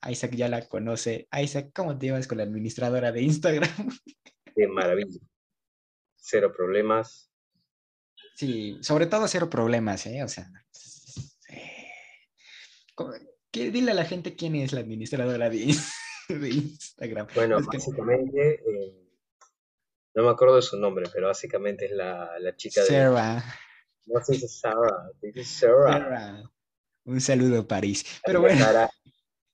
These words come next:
Speaker 2: es empresa española, pero bueno.
Speaker 1: Pero bueno. Isaac, tus redes sociales para que te vayan a seguir.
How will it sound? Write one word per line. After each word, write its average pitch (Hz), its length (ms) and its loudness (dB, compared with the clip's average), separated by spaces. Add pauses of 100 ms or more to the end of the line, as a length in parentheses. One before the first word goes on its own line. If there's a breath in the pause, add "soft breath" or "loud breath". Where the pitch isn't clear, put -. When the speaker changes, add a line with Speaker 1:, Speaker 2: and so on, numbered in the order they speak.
(220)
Speaker 2:
es 98 200 -4
empresa 95 380 0
española, 95 460 -4
pero - 180 -8
bueno. - 180 -16 (560)
Speaker 1:
Pero 101 160 -8
bueno. 104 280 -8 (400 loud breath)
Isaac, 139 320 0
tus 131 120 0
redes 143 220 2
sociales 143 420 0
para 123 160 -10
que 127 80 -18
te 123 100 -8
vayan 123 260 0
a 113 60 -2
seguir. 147 380 -6